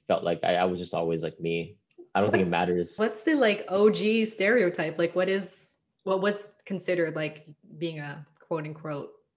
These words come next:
Speaker 2: developer in those days?
Speaker 1: Guy in basement, Mountain Dew, and pizza pockets. Three things.
Speaker 2: Yeah? Okay.
Speaker 1: Yeah, that was, like, the stereotype. So it still kind of is.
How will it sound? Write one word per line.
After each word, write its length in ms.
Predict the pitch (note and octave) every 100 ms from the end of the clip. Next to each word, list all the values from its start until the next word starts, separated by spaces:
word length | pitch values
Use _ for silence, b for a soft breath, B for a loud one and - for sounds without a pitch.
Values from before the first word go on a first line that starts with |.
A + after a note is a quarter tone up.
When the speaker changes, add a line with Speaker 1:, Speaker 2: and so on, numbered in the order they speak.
| D#3+
Speaker 2:
developer 600 | D3+ D3 D3 - G3+ E3 _ _ _ E3+
in 100 | D#3
those 200 | C#3+ -
days? 340 | A2 C#3+ - _ _ _ _ _ - G2
Speaker 1:
Guy 200 | A#2 C3+
in 140 | B2+
basement, 600 | B2 B2 - B2+ B2+ B2+ - _ G#2
Mountain 380 | A2+ A2+ A2
Dew, 300 | G2+ G#2 A2 -
and 140 | F#2
pizza 240 | - F#2+
pockets. 640 | - F#2 E2+ E2+ - - -
Three 180 | - G#2+
things. 500 | G2 F2+ E2+ F#2 _ _ _ -
Speaker 2:
Yeah? 400 | F3+ G3+ F4 F4+ - -
Okay. 260 | G#3+ A3 G#3
Speaker 1:
Yeah, 120 | F#3+ -
that 160 | G#2
was, 120 | G2+
like, 100 | G2
the 80 | F#2+
stereotype. 540 | - F#2+ F2 - E2 -
So 100 | G3+
it 300 | A3 F3+ -
still 180 | A3
kind 320 | A3 - E3+ D3
of 100 | A2
is. 460 | A2+ E2+ E2 -